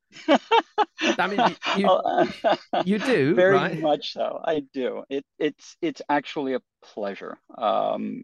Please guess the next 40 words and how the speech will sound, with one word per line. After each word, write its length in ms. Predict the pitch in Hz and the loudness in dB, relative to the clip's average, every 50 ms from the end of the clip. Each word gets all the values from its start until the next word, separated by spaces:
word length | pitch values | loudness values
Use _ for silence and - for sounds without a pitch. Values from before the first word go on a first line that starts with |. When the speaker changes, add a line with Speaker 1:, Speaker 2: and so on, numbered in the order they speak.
| - _ | -14 _
Speaker 1:
and 400 | - 123 117 113 113 110 104 - _ _ _ | -4 -2 0 0 0 -2 -2 -6 _ _ _
it, 140 | - 123 - - | -12 -12 -8 -6
it 200 | 107 131 - - | -6 -6 -2 0
may 280 | 127 123 131 127 123 | 0 0 2 0 -2
sound 600 | 127 - - - - - 143 131 127 127 123 117 107 | -2 -6 -12 -18 -6 -4 -2 0 0 0 0 0 -2
anathema 680 | 104 104 107 117 120 143 - - 104 101 98 95 98 - _ - - - - - _ _ _ _ - | -2 -4 -2 -2 -4 -4 -4 -6 -8 -6 -6 -8 -8 -10 _ -20 -20 -20 -20 -20 _ _ _ _ -6
to 80 | 123 | -6
some 240 | - - 135 117 110 | 0 2 2 2 0
people. 440 | - - 123 110 95 _ 113 110 107 | 0 -4 -6 -6 -4 _ -2 0 0
It's 160 | 110 - - | -2 -2 -2
like, 180 | 127 117 113 - - 120 | -2 -2 -2 -4 -8 -6
"Well, 180 | 127 120 107 120 | -6 -6 -6 -6
you're 220 | - - 135 120 | -6 -4 -4 -4
a 20 | - | -4
trauma 400 | - - - - 302 285 120 98 | -6 -8 -4 0 0 0 0 -2
surgeon," 380 | - - 101 92 90 95 92 101 | -4 -8 -8 -8 -8 -10 -10 -10
and, 160 | 101 101 110 | -10 -10 -10
and 160 | 120 120 117 | -10 -10 -8
what 120 | 117 123 143 | -8 -4 -2
have 160 | 143 135 117 | -2 0 2
you. 80 | 110 | 0
I 40 | 113 | 2
get 180 | 120 120 - - | 2 0 2 2
that 100 | 113 110 | 4 4
all 100 | 110 107 | 4 2
the 100 | 101 101 | 2 -2
time. 460 | - - 156 147 131 117 107 107 - - | -4 -4 -2 -2 -2 -2 -4 -6 -6 -4
Um, 520 | 120 120 120 120 117 113 110 107 - - _ _ _ - - - _ | 0 0 2 2 0 -2 -4 -6 -10 -12 _ _ _ -20 -20 -20 _
in 240 | - - 104 123 123 | -18 -12 -10 -8 -6
fact, 300 | - - 131 - - _ - | -2 0 0 0 0 _ -10
two 100 | - 156 | -14 -14
years 300 | 185 175 113 101 - 110 | -10 -10 -10 -10 -10 -12
ago 400 | 98 - _ - 101 98 98 101 | -14 -12 _ -2 0 2 2 2
at, 140 | 98 - - _ | 0 -2 -4 _
uh, 280 | 107 101 104 101 104 - - _ - - - - - _ _ _ | -4 -4 -2 -2 -4 -6 -8 _ -20 -20 -20 -20 -20 _ _ _
at 100 | - - | -12 -8
the 80 | - 110 | -8 -8
Special 320 | - - 120 - - 120 | -2 -2 -2 0 2 2
Operations, 640 | 110 - - 110 107 - - 107 104 101 - - - | 2 2 2 0 -2 0 -2 -6 -8 -8 -8 -10 -4
uh, 540 | - 104 101 101 101 101 101 101 104 104 | -2 0 2 4 4 4 4 4 2 0